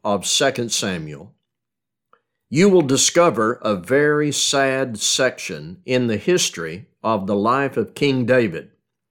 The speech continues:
Everybody who reads the Bible is familiar with David in the Old Testament, in many ways a very good role model,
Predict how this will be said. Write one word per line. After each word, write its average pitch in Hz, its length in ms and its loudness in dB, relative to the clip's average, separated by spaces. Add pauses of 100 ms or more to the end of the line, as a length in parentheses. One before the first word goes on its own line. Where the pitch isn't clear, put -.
(800)
Everybody 165 520 4
who 139 140 4
reads 139 360 2
the 123 140 2
Bible 143 480 2
is 117 160 0
familiar 131 600 2
with 107 400 -2
David 127 440 2
in 104 140 -2
the 98 140 -2
Old 98 280 -2
Testament, 110 680 -4
in 123 220 -2
many 214 240 4
ways 127 400 2
a 143 80 2
very 160 320 0
good 131 320 0
role 170 260 6
model, 107 460 -2